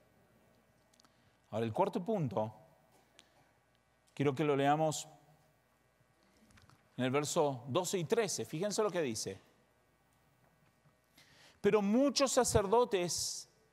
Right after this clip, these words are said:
y levitas y jefes de casas paternas, presten atención a esto, que ya eran ancianos y que habían visto el primer templo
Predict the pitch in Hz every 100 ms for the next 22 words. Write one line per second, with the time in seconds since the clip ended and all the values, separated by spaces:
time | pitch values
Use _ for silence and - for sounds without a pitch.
0 | _ _ _ _ - 165 175 175 240 -
1 | 143 139 - - 156 - 233 233 180 160
2 | - - - _ - 139 123 185 196 160
3 | 180 180 147 143 - - - 202 220 208
4 | 170 151 120 104 - 98 - - - -
5 | 185 - 226 254 226 190 170 165 143 -
6 | - 220 160 92 101 - - - _ _
7 | _ _ _ - - - - 190 131 196
8 | 196 214 247 269 240 170 240 240 - 175
9 | 143 120 123 123 110 95 104 95 90 90